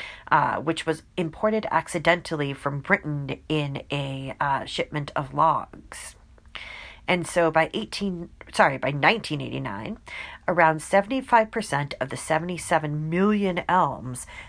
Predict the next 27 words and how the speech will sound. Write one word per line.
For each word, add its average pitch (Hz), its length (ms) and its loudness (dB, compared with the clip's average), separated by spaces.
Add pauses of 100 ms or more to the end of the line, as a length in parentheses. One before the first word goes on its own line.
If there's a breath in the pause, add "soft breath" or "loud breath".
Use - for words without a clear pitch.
(120)
that - 120 2
used 175 260 -4
to 202 80 4
dot 139 320 0
the 170 80 0
landscape 135 640 -4 (260)
were 165 160 4
dead. - 440 -6 (1120 loud breath)
Most 262 260 4
of 302 80 2
these 220 180 0
trees 160 400 -2
were 240 240 2
replaced 139 560 -4
by 190 140 6
male 131 460 -6
cl-, - 140 -12 (140)
maple 180 360 2
clones 92 600 -8 (300 loud breath)
and 160 160 0
other 180 220 6
varieties 131 580 -2
such 127 240 -4
as 123 140 -6
willow, 151 540 4 (360 soft breath)
poplar, 147 600 2 (140)
ash, 143 520 4